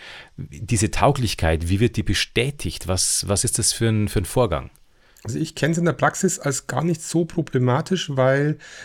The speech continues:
Speaker 2: ähm, in unseren Verträgen regelmäßig dann auf den Absatz zwei im Prinzip Bezug genommen wird und man guckt, ob das Kreditinstitut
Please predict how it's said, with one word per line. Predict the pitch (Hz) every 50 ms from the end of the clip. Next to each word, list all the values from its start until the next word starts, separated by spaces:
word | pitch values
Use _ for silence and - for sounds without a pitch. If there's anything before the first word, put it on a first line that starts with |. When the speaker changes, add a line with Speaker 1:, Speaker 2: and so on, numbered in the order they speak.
| - - _
Speaker 2:
ähm, | - 139 131 135 135 139 135 -
in | 143 131 143
unseren | - 156 165 156 - 175 165
Verträgen | - 170 151 - - 143 147 160 165 165 143
regelmäßig | 127 139 143 - 156 147 147 135 135 147 127 -
dann | 139 131 151 156 - - -
auf | - 143 135 131 131
den | - - 135 131
Absatz | 127 135 131 - - 127 - -
zwei | - - 113 113 135 160
im | 160 135
Prinzip | 127 120 110 - - 127 123
Bezug | - 120 - - 139 131 -
genommen | - 127 120 123 127 131 127 123 120
wird | 131 151 170 - - - - - - - - - -
und | _ 147 135 127
man | 139 131 127 123
guckt, | - - - 180 190 - - - - - - - - - - _
ob | 143 143 139 - -
das | - 127 123 -
Kreditinstitut | - 143 127 - 160 170 - 185 151 127 - - 127 127 - - 160 190 214 208 - -